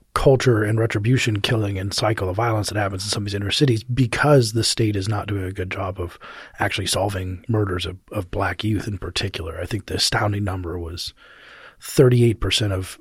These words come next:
of the twenty-five hundred, uh, murders of black youth in, in L A over a thirteen-year period, only thirty-eight percent they even made an arrest.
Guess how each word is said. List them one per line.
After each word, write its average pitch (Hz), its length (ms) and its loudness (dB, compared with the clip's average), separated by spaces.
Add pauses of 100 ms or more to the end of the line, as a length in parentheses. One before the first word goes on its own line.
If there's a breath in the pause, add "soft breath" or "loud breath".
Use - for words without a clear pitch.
of 90 380 -8
the 90 120 -4 (160)
twenty-five 110 560 4
hundred, 95 440 0 (300)
uh, 87 240 -6 (720)
murders 127 440 8
of 101 120 0
black 104 320 -2
youth 107 440 0
in, 98 340 -2 (500 loud breath)
in 98 300 -2
L 110 200 0
A 101 120 -2
over 98 260 -2
a - 40 2
thirteen-year 104 540 0
period, 135 400 8
only 107 200 2
thirty-eight 123 520 6
percent 104 300 0
they 98 80 -4
even 101 260 -2
made 101 180 -2
an 92 80 -4
arrest. 85 760 -6